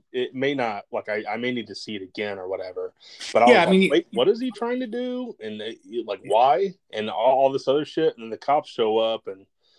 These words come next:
Speaker 1: then,
Speaker 2: Well,
Speaker 1: uh,
Speaker 2: it happened so fast. Like, when I was watching it, I didn't understand that piece. And so when we were <laughs> in the car ride home, I was like, "Gabe, can you look on Wikipedia to see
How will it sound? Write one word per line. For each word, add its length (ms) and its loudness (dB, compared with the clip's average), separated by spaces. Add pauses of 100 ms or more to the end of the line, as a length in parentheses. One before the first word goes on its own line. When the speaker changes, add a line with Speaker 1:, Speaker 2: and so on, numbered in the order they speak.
(640)
Speaker 1:
then, 320 -2
Speaker 2:
Well, 100 8
Speaker 1:
uh, 180 2 (340)
Speaker 2:
it 120 4
happened 360 4
so 180 4
fast. 400 -4
Like, 180 -2
when 160 -4
I 60 2
was 200 -4
watching 360 -6
it, 200 -10
I 60 -6
didn't 280 0
understand 500 -8
that 160 -10
piece. 300 -14
And 160 -10
so 140 -2
when 220 -6
we 80 0
were 160 -2
<laughs> 40 -8
in 60 -4
the 80 0
car 300 -2
ride 220 -4
home, 200 -4
I 60 -4
was 160 -4
like, 160 -10
"Gabe, 260 -8
can 200 -14
you 160 -8
look 200 -4
on 140 -4
Wikipedia 600 -4
to 80 -8
see 520 -8